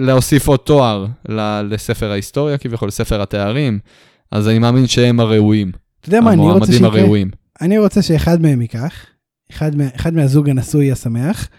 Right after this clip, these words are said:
Speaker 2: אחד מהם ייקח את האליפות, ויעשה את המוות לשני. זאת אומרת, יחגוג יותר מדי, ישמח יותר מדי, יהפוך את הכל
Speaker 1: ואז הם
Speaker 2: לסופו של
Speaker 1: יתגרשו.
Speaker 2: דבר.
Speaker 1: ואז
Speaker 2: מה זה?
Speaker 1: יתגרשו.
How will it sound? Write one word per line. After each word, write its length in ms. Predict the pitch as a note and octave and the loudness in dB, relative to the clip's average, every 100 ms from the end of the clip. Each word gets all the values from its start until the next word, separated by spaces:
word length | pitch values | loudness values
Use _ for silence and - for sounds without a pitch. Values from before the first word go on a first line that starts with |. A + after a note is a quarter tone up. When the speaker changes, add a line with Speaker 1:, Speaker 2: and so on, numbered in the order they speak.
| _ _ _ - | _ _ _ -6
Speaker 2:
אחד 180 | - G#3 | 0 2
מהם 80 | F3 | 2
ייקח 180 | D3+ | 2
את 100 | - | -2
האליפות, 480 | C#3+ B2 - A#3 - - _ _ _ _ - | -2 -4 -2 -4 -4 -12 _ _ _ _ -6
ויעשה 260 | C3 C3 | -4 -2
את 100 | A3 | 2
המוות 420 | F3 D#3+ F3 F3 C#3+ | 4 4 4 4 2
לשני. 340 | C3 C#3 B2 - _ _ _ _ _ _ _ _ | -2 -2 -4 -8 _ _ _ _ _ _ _ _
זאת 80 | - | -6
אומרת, 180 | C3 C#3+ | -2 0
יחגוג 440 | C3+ C3+ D3+ D3 | 0 0 0 0
יותר 240 | C#3+ C#3 | 0 0
מדי, 720 | C3 B2 B2+ A#2 A2+ A2+ A2 A2 _ _ _ | 0 0 0 -2 -2 -4 -6 -8 _ _ _
ישמח 400 | C3 - D3+ - | -8 -2 0 2
יותר 260 | D3+ C#3+ C3+ | 2 2 2
מדי, 720 | C3 C3 C3 B2 B2 A#2+ A#2 - _ _ _ F3 - - | 2 2 0 0 -2 -4 -8 -14 _ _ _ -18 -14 -6
יהפוך 380 | C#3+ - E3 | -2 0 2
את 80 | E3+ | 2
הכל 120 | D3 | 2
Speaker 1:
ואז 200 | A2+ A#2 A2+ | 4 4 6
הם 20 | |
Speaker 2:
לסופו 120 | A#2 | 4
של 160 | D#3 C#3+ | 4 4
Speaker 1:
יתגרשו. 280 | C3+ C3 C#3 | 4 6 6
Speaker 2:
דבר. 220 | C#3+ C3 A#2+ _ _ _ _ _ _ | 6 2 -4 _ _ _ _ _ _
Speaker 1:
ואז 160 | A2+ A2+ | -12 -4
Speaker 2:
מה 80 | C#3+ | 0
זה? 120 | D#3+ | 2
Speaker 1:
יתגרשו. 480 | A#3+ A2+ G#2+ - C#3 | 2 -2 -6 -4 -4